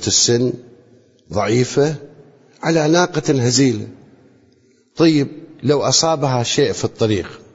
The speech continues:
من اللي يتحمل المسؤولية؟ من اللي يقوم على رعايتها وليس معها زوج ولا ولد ولا محرم؟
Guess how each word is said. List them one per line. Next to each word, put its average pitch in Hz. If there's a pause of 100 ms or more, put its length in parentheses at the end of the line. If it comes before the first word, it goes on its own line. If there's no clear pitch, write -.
(220)
من 156
اللي 110
يتحمل 90
المسؤولية؟ 73 (960)
من 151
اللي 135
يقوم 113
على 107
رعايتها 92 (400)
وليس 113
معها 104
زوج 110 (520)
ولا 98
ولد 110 (540)
ولا 107
محرم؟ 127